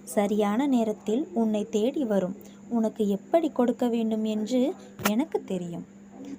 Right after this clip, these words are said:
எதிர்வரும் மின்னல்களை நம்பிக்கையோடு எதிர்கொள். உன்னுடன் இருப்பது உன் சாயப்பா. என்னிடத்தில் எப்போதும் நம்பிக்கையும் பொறுமையும் கொண்டிரு.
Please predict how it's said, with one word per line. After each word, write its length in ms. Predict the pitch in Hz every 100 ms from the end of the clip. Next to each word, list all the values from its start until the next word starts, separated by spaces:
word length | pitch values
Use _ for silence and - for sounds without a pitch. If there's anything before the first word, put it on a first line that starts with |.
| -
எதிர்வரும் 640 | 240 214 226 214 220 330
மின்னல்களை 640 | 262 240 240 226 202 202 311
நம்பிக்கையோடு 800 | - 202 208 214 - 202 196 214
எதிர்கொள். 500 | 311 220 190 - 180 185 - - -
உன்னுடன் 460 | 214 202 208 220 269
இருப்பது 600 | 220 202 220 214 233 294 - - -
உன் 180 | 214 190
சாயப்பா. 540 | - 202 247 294 - 185 - - -
என்னிடத்தில் 760 | 240 220 220 226 220 - 277 370 - -
எப்போதும் 640 | 214 208 - 208 208 196 294 -
நம்பிக்கையும் 640 | 208 202 202 202 202 202 285 -
பொறுமையும் 540 | 202 196 202 247 427
கொண்டிரு. 420 | 247 202 190 175